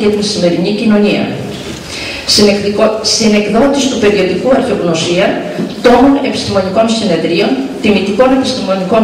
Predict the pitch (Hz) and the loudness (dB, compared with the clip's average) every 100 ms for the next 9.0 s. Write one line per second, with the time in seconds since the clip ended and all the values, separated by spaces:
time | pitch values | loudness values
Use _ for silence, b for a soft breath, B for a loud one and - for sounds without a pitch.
0 | 208 180 175 190 277 233 208 202 208 240 | 0 0 0 0 0 0 0 0 0 0
1 | 254 - 202 190 - - 254 254 226 - | 0 0 0 -2 -2 -4 -2 -2 -2 -4
2 | - 170 - - B B B B - 254 | -2 0 0 -2 B B B B -6 2
3 | 233 - - - - - B B B - | 4 2 -2 -6 -10 -12 B B B -8
4 | - 202 240 277 269 247 226 214 202 208 | -2 0 2 2 2 0 0 0 0 0
5 | 214 254 247 226 208 196 262 294 277 233 | 0 -2 -2 -2 -2 0 0 2 0 0
6 | 196 202 269 - 190 B B B - 208 | -2 0 -2 -4 -8 B B B -4 2
7 | 190 185 185 - - - - - - - | 2 4 2 2 0 -4 -6 -8 -10 -12
8 | - - - 190 180 185 170 214 220 208 | -14 -14 -12 0 2 2 2 4 4 2